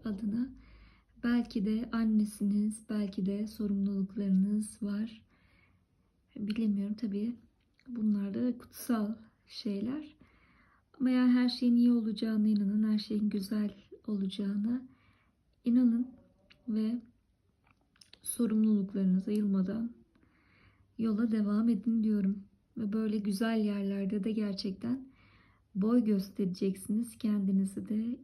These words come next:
iyi hissedeceksiniz. Hayatınızdaki insanla olabilir, yalnız olabilirsiniz. Zaten terazi burçlarında hep böyle baktığımda bir vitrin önünde,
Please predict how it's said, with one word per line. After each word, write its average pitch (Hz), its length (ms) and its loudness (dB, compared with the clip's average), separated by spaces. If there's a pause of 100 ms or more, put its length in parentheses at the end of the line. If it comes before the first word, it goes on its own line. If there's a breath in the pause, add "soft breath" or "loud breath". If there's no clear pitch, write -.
iyi 214 460 -2 (180)
hissedeceksiniz. 202 1200 -4 (400 soft breath)
Hayatınızdaki 208 920 0
insanla 202 460 -2
olabilir, 190 640 0
yalnız 196 600 -2
olabilirsiniz. 214 920 -4 (560 soft breath)
Zaten 240 360 -2
terazi 240 480 0
burçlarında 226 600 -4
hep 233 180 -6
böyle 220 260 -4
baktığımda 214 560 -2
bir 196 180 -2
vitrin 208 720 -2
önünde, 196 640 2